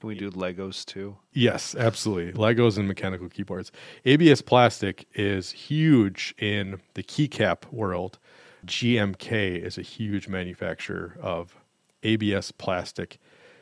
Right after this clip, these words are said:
Speaker 2: keycaps, and they are known for their keycaps because they are using a higher grade A B S plastic than most other manufacturers. It's so world-renowned that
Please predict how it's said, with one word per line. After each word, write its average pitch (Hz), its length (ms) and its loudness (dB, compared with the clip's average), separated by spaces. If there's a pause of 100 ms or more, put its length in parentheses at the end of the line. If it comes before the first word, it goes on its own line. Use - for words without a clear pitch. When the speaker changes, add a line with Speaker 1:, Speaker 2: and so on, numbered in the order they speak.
(140)
Speaker 2:
keycaps, 101 840 0
and 98 380 -6
they 98 180 -2
are 95 400 -2 (140)
known 127 480 6
for 107 260 0
their 95 140 0
keycaps 98 560 -4
because 95 400 -4
they 90 400 -6
are 98 80 -4
using 98 380 0
a 90 60 -2
higher 107 380 0
grade 98 300 -2
A 95 120 -4
B 90 180 -6
S 87 120 -8
plastic 117 680 -4
than 95 340 -4
most 95 260 -8
other 90 340 -6 (280)
manufacturers. 104 800 0 (600)
It's - 180 0
so 120 160 6
world-renowned 92 840 4 (260)
that 95 520 -2